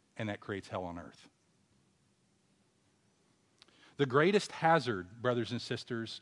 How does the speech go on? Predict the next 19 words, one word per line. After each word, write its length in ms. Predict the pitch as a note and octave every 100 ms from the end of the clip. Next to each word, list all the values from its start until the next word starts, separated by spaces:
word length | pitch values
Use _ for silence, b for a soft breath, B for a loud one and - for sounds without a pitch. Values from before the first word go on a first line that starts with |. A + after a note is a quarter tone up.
| -
of 120 | B2
the 80 | A#2+
human 320 | D3+ D#3 D3+
condition 520 | C3 A2+ B2+ - C#3
is 180 | - -
not 380 | C3 C#3 D3 -
intellectual 560 | C3 B2+ B2 - B2 A#2
atheism, 600 | A2+ G2+ G2+ F2+ E2 D2+ _ _ _ _ _ _ _ _ _ _ _ _ _ _ _ _
denying 420 | - A#2+ B2 A#2+
that 120 | A2+ G#2+
God 200 | A#2 G#2
exists. 600 | F#2 G#2 F#2+ - - - _ _ _ _ _ _ b b b b b -
Our 160 | C#3+
most 280 | D#3 D3+ -
desperate 440 | D3+ E3 - F#3 -
problem 500 | D3 C3+ C3+ C3+ C#3
is 260 | C3+ B2 - -
affectional 960 | C3+ - - D#3 D3 - C3+ G2+ F2+ - _ -
atheism, 600 | A#2 - G2+ F2 E2